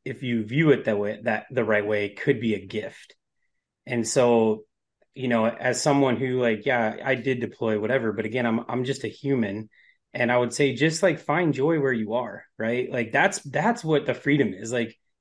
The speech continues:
in other countries, and I've been to other countries where you can't find joy where you are because some of the joy that, that, that you would like to find will get you killed, right? Like, reading a book as a woman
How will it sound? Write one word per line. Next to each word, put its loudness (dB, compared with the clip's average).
in 4
other 4
countries, 0
and -2
I've 0
been 2
to -4
other -4
countries -2
where 0
you -4
can't 0
find 0
joy 4
where 0
you -2
are 2
because -2
some -2
of -2
the 2
joy 0
that, -4
that, 0
that 2
you -2
would 0
like -2
to 2
find 0
will 2
get -2
you 0
killed, -4
right? 0
Like, 0
reading 4
a 8
book 4
as 0
a 0
woman 0